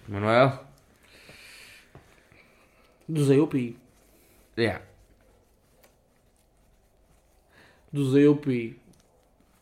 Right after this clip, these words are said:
Speaker 2: Há uma possibilidade dos A O P voltarem. Pensei que foi logo a primeira, a primeira ideia que eu tive em relação ao Seth Rollins, porque, se vocês se lembram,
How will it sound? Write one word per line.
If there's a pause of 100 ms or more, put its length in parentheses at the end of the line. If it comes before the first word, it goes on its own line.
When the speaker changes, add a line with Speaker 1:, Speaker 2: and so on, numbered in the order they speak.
(220)
Speaker 2:
Há
uma
possibilidade (180)
dos
A (120)
O
P
voltarem. (500)
Pensei
que
foi
logo
a
primeira, (220)
a
primeira
ideia
que
eu
tive
em
relação
ao
Seth
Rollins, (720)
porque, (180)
se
vocês
se
lembram,